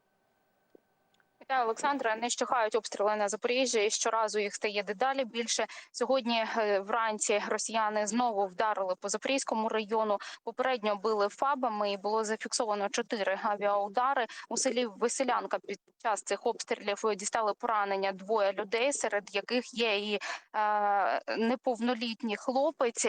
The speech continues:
Більш детально про стан постраждалих розповідав очільник обласної військової адміністрації Іван Федоров.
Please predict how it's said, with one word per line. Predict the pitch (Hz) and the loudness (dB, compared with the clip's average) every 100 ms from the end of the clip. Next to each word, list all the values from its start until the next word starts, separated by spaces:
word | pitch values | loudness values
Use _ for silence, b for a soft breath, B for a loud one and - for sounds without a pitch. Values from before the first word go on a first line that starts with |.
| 196 | 0
Більш | 190 254 233 | 0 -2 0
детально | 226 - 247 226 202 | -2 0 0 2 -2
про | - 220 | 0 -2
стан | - - 302 294 | 0 0 2 2
постраждалих | 254 - - 208 226 208 202 - | -2 -2 -4 0 0 2 2 0
розповідав | 208 - 214 233 226 | -6 -6 -2 -2 -2
очільник | 240 - 302 277 220 | -6 -4 2 2 2
обласної | 196 214 240 220 | -2 -2 -2 -2
військової | - 220 | 0 0
адміністрації | 214 226 - 240 247 233 | 0 -4 -2 -2 0 0
Іван | 220 226 | 0 0
Федоров. | 277 285 254 | 0 2 2